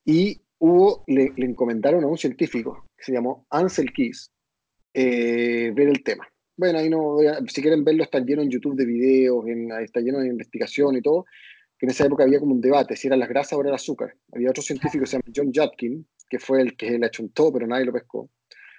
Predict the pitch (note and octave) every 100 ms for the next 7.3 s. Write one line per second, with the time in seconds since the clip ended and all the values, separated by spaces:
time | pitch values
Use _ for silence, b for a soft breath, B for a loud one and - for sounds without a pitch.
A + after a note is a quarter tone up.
0 | b b - B2 C3+ C3 C3 C3 C#3 -
1 | C3 - C3+ C3 D3 D#3 D3 D#3+ C3+ C3+
2 | B2+ B2 C3 B2+ A#2+ G#2 B2 D3 _ _
3 | - D3+ D3 C3+ - D3+ - - C3+ B2
4 | A#2+ A2 A#2 - E3 - B2+ A#2 A#2+ C3
5 | A#2+ A#2 B2 B2+ A2+ B2+ B2+ C#3+ - -
6 | F#3+ - b b b b b C3 C#3 C#3
7 | - E3+